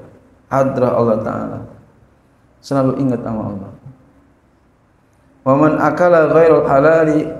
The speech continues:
siapa yang makan bukan yang halal, "qasa qalbuhu,"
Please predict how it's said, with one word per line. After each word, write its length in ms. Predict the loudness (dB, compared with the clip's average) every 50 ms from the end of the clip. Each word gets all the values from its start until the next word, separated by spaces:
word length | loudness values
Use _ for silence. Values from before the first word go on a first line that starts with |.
| -16 -6
siapa 320 | -2 0 0 2 2 2 2 2
yang 160 | 2 4 4 2
makan 560 | 2 0 0 0 0 2 2 2 0 -4 -6 -10 -16 -18 -20 -20 -20 -20 -20 -20 -12 -8
bukan 400 | -6 -6 -2 0 0 0 2 2
yang 160 | 2 0 0
halal, 400 | 0 0 0 0 0 0 -2 -2
"qasa 480 | 0 2 2 2 2 2 0 0 2 2
qalbuhu," 480 | 2 2 2 0 -2 -2 -4 -4 -6